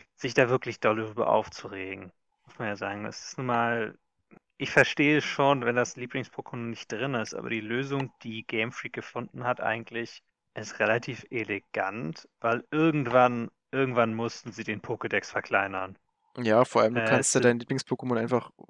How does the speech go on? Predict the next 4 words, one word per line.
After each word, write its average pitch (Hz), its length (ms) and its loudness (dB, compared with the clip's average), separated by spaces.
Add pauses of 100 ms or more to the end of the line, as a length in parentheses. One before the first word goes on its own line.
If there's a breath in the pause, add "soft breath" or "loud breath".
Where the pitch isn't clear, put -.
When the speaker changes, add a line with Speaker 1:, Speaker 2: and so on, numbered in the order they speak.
Speaker 2:
hochtauschen, 120 800 -2
theoretisch. 117 600 -8 (200)
Speaker 1:
Ja, 131 180 4 (120)
ja. 131 220 -4